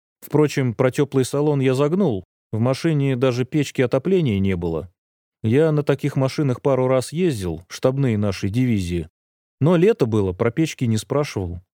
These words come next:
а их, оказывается, даже и не ставят. У шофера узнал, пока к редакции ехали. Время, к слову, пол одиннадцатого было. Показали стрелки трофейных часов у меня на руке.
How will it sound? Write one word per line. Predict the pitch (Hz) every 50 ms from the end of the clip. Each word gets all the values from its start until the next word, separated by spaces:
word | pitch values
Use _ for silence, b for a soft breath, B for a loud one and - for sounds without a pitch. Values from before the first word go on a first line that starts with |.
| _ -
а | - 131
их, | 185 220 - -
оказывается, | 110 92 151 156 143 127 123 110 101 - -
даже | 101 101 120 117 110 110 104
и | 101
не | 98 95
ставят. | 92 - - 110 104 101 98 95 90 - _ _ _ _ _ _ _ _ _ _ _ -
У | -
шофера | 113 - 143 143 - 226 233 180
узнал, | 143 123 120 120 131 139 151 131 104 92
пока | - - 110 107 - 120 113
к | 98 -
редакции | 120 123 120 120 101 87 - - - 95
ехали. | 98 101 101 90 - - 80 78 78 76 - _ _ _ _ _ _ _ _ _ _ _ _ -
Время, | 110 107 139 160 151 139 127
к | -
слову, | - 147 143 139 131 123
пол | - 139 135 135
одиннадцатого | 135 139 156 208 196 156 117 - - 107 95 92
было. | 90 92 92 85 80 78 85 87 _ _ _ _ _ _ _ -
Показали | 107 - 131 131 127 131 123 104 101
стрелки | 101 - - 123 120 107 90 - 90
трофейных | - 104 107 107 - 113 104 95 92 85
часов | - - 104 - - 160 147 -
у | 110
меня | 98 95 98 98 92 87
на | 87 87
руке. | 92 98 90 - - 80 80